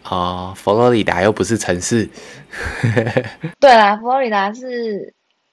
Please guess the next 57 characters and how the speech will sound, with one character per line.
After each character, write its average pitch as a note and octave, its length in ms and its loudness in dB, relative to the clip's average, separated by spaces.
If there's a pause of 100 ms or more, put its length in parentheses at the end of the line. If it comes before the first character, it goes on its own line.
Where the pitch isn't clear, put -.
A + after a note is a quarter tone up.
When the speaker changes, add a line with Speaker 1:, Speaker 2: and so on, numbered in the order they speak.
(180)
Speaker 2:
诶， D#4+ 160 -6
佛 F4 100 2
罗 E4+ 80 6
里 C4+ 60 4
达 A#3+ 160 6
是 D4 240 -10
state，state， A3 840 -4
对， F#3+ 180 -2
对， F#3 140 -2
对， F3 300 -6
那 C4+ 120 4
城 G#3 300 0
市， G3 80 -2
Speaker 1:
<laughs> - 0 -
嘿 - 20 -6
嘿 - 80 0
嘿。 - 240 -4 (680)
Speaker 2:
我 A3+ 100 0
们 A#3 220 4
那 D#4+ 180 2
时 D4 100 0
候 D4 140 4
去 D4 280 -6
其 A#3+ 200 -2
实 C4 80 -6
是 C4+ 100 -2
已 G#3 80 0
经 A3 140 0
一 G#3+ 80 2
阵 A#3+ 160 0
子 G#3 100 2
以 E3 80 0
前 C3 220 -4
了， A#2+ 160 -6
是 A#4+ 380 -4 (360)
一 C#4 120 -2
八 D4 180 6
年 A3+ 180 0
的 G3+ 80 0
时 G3+ 160 -4
候， A3+ 140 4
我 G3+ 60 2
们 F3+ 260 -4
趁 G3+ 380 -2 (320)
那 G#3 140 -4
个 F3+ 300 0
寒 F#3+ 240 -2
假 G#3 280 4
的 F3 60 -6
时 F3+ 80 -8
候 F#3 120 -2
去 F#3+ 260 -6
的， - 200 -8
去 A3+ 100 -4
玩 D3 380 -2
的。 - 140 -12 (340)
那 G3+ 340 0